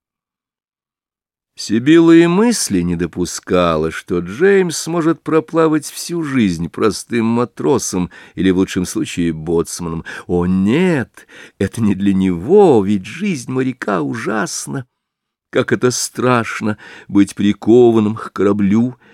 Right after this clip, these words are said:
когда его с грозным ревом атакуют гигантские волны, а свирепый ветер ломает высокие мачты, как спички, и рвет на узкие полосы паруса.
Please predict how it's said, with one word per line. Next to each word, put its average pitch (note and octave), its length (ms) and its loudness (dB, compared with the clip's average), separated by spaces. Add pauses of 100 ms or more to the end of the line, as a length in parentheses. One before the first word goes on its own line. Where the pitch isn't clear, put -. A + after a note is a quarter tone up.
(220)
когда F#2 220 -2
его F#2 180 2
с F2+ 120 -6
грозным B2 800 2
ревом B2+ 600 4 (260)
атакуют B2+ 480 0
гигантские B2+ 680 -2
волны, C#3+ 680 2 (240)
а B2 100 0
свирепый A2+ 560 0
ветер D#3 600 -2
ломает D3+ 460 -4
высокие C3 460 -8
мачты, A#2+ 580 -4
как - 200 -16
спички, - 720 -10 (200)
и F#2+ 140 0
рвет E2+ 560 -2
на C#3+ 100 -8
узкие B2 500 -12 (100)
полосы G2+ 500 -8
паруса. F#2 640 -10